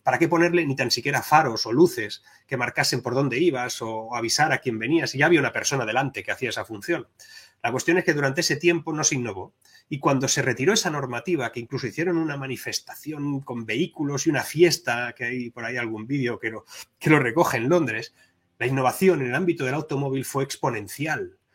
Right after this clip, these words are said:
a partir de ahí. Pues seguramente estamos en esa fase en la que todo son normas y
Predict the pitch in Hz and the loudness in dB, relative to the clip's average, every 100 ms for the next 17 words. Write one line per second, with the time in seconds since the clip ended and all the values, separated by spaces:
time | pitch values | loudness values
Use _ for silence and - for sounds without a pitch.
0 | - - - 98 - 101 92 90 - - | -18 -14 -10 -8 -8 -8 -8 -8 -14 -20
1 | - _ 127 123 - _ - - 135 196 | -20 _ 0 2 0 _ -4 2 4 4
2 | 185 180 165 160 165 143 156 147 - 165 | 4 0 0 -2 -2 -4 -2 0 4 4
3 | 143 147 131 123 - 113 165 165 151 123 | 4 2 0 -2 -2 -6 -4 -2 -2 -4
4 | 123 160 139 135 135 135 - - 127 127 | -4 -2 -2 -4 -2 -2 -2 -2 -4 -6
5 | 135 139 131 | -6 -6 -8